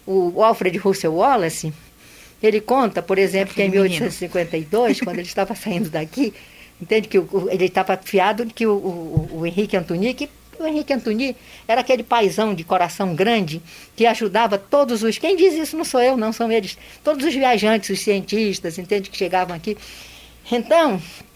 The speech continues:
Speaker 1: ele fala que já estava aqui numa situação difícil, Henrique Antony já tinha conseguido aí, que ele ia conseguir uma canoa pra ele sair daqui pra Belém, porque ele já tinha que ir embora, levando tudo que ele tinha coletado, né?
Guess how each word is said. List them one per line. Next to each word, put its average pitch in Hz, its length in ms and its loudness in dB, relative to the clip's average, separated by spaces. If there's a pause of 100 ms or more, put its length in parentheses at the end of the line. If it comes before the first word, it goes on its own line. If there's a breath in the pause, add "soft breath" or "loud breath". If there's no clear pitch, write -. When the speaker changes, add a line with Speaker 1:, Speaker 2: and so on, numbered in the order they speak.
(280 soft breath)
Speaker 1:
ele 277 180 2
fala 269 300 2
que 277 200 -8
já 254 140 0
estava 226 600 2
aqui 220 140 -4
numa 226 160 0
situação 226 380 0
difícil, 262 460 -2
Henrique 233 240 -2
Antony 220 260 -2
já 214 140 0
tinha 285 160 -4
conseguido 226 500 -6
aí, 196 120 4
que 196 140 -4
ele 196 100 0
ia 220 80 2
conseguir 240 340 -2
uma 262 160 0
canoa 240 480 4
pra 220 120 0
ele 208 80 2
sair 226 240 2
daqui 202 300 -2 (300 loud breath)
pra 208 140 4
Belém, 196 260 4
porque 226 140 0
ele 180 80 -2
já 185 120 -2
tinha 196 180 -2
que 190 120 -6
ir 185 40 -2
embora, 190 300 2
levando 175 360 -2
tudo 208 180 -6
que 196 60 -2
ele 190 80 -4
tinha 185 160 -6
coletado, 180 600 -2
né? 214 160 0